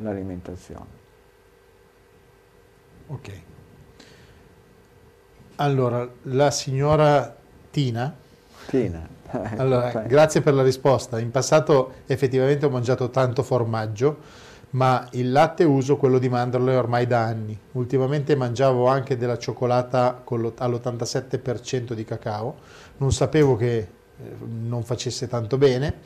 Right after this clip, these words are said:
Speaker 2: Eh, comunque dico, al dottore dico che sono croata, ma sono sposata con un uomo italiano di Monza, ma viviamo in Croazia da cinque anni insieme.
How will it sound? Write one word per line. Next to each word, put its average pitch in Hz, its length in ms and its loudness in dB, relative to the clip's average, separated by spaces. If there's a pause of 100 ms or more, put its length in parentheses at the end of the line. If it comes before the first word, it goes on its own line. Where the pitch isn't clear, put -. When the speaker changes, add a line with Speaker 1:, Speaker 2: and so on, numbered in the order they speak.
(460)
Speaker 2:
Eh, 123 680 2
comunque 135 380 0
dico, 120 400 -2
al 123 180 -2
dottore 131 440 2
dico 117 200 -2
che 123 80 -2
sono 123 240 -4
croata, 147 380 2
ma 143 100 -2
sono 127 200 -4
sposata 127 420 -4
con 143 140 0
un 127 100 -2
uomo 113 180 -4
italiano 135 480 0
di 135 100 -4
Monza, 110 340 -6
ma 107 120 -6
viviamo 120 400 0
in 113 60 -6
Croazia 143 420 0
da 156 100 -2
cinque 113 420 -10
anni 104 260 -12
insieme. - 640 -16